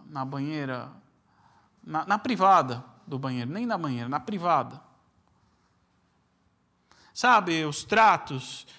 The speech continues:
que a gente precisa ter com as pessoas? Sabe a forma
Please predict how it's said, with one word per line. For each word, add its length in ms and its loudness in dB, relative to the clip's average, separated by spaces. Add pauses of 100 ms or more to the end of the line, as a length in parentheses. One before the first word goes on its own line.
que 100 -6
a 60 -4
gente 240 -10
precisa 380 -8
ter 220 -4
com 100 -8
as 80 -10
pessoas? 880 -4 (1800)
Sabe 340 4
a 80 0
forma 680 4